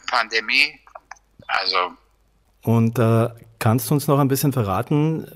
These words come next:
Speaker 2: f-, in naher Zukunft, wo es weitere Ausstellungen, äh, von dir geben wird und man deine Kunstwerke betrachten kann?
Speaker 1: Ja, also kommende Ausstellungen sind bei, äh,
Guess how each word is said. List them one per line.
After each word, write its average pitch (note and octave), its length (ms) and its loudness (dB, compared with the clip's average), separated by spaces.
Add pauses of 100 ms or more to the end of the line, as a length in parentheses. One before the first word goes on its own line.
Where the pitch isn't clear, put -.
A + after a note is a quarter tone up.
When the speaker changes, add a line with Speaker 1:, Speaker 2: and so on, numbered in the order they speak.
Speaker 2:
f-, - 200 -14
in - 180 0
naher A#2 260 4
Zukunft, D3+ 540 -2
wo A#2 160 2
es B2+ 240 -2
weitere A#2+ 440 0
Ausstellungen, B2 920 -2
äh, A2+ 340 -6
von G2+ 200 -6
dir A2 160 -4
geben G#2+ 260 -4
wird B2+ 200 -4
und G#2+ 260 -2
man G2+ 160 -2
deine G2 420 -4 (460)
Kunstwerke - 520 -2
betrachten - 440 -4
kann? B2 220 -4 (580)
Speaker 1:
Ja, D3 340 0 (260)
also C3+ 560 0 (280)
kommende D#3+ 380 -2
Ausstellungen C#3 840 -2
sind C3 420 -6
bei, A2 480 0
äh, G2+ 280 2